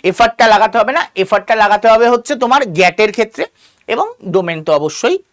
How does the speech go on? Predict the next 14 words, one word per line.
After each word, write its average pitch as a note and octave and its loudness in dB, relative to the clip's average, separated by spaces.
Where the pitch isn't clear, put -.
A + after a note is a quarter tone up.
তোমার D#3+ -2
এফার্ট F3 -6
লাগাতে A#2+ -6
হবে। - -20
এইবার D#4 4
আরেকটা B3+ 2
প্রশ্ন B3 -2
থেকে F3 -4
যায় C3+ -2
যে A3+ 2
তোমার C4 2
স্বপ্ন B3+ -2
কোন B3 2
ইউনিভার্সিটি, C#3 -10